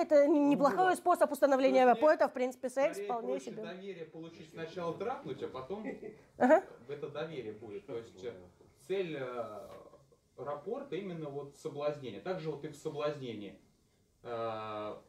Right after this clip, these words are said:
Speaker 2: допустим, слишком рано кинестетику включил. Ну,
Speaker 1: Мгм,
Speaker 2: я
Speaker 1: мгм,
Speaker 2: с товарищами
Speaker 1: мгм, мгм.
Speaker 2: говорю, почему там слилась, почему отморозилась.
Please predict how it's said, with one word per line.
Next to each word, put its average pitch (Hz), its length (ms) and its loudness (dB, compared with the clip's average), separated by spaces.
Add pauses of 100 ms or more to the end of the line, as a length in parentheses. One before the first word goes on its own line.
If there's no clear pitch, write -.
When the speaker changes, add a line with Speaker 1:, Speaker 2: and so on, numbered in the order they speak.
(100)
Speaker 2:
допустим, 131 480 -8
слишком 170 420 -2
рано 156 260 0
кинестетику 143 800 -4 (280)
включил. 117 600 -8
Ну, 139 300 -8 (180)
Speaker 1:
Мгм, 247 320 6
Speaker 2:
я - 180 0
Speaker 1:
мгм, 302 120 8
Speaker 2:
с 381 40 -4
товарищами 247 520 2
Speaker 1:
мгм, 277 60 2
мгм. - 80 -2
Speaker 2:
говорю, 160 320 -6 (400)
почему 151 400 -12
там - 180 -18
слилась, 151 500 -8
почему 117 340 -12
отморозилась. 120 540 -6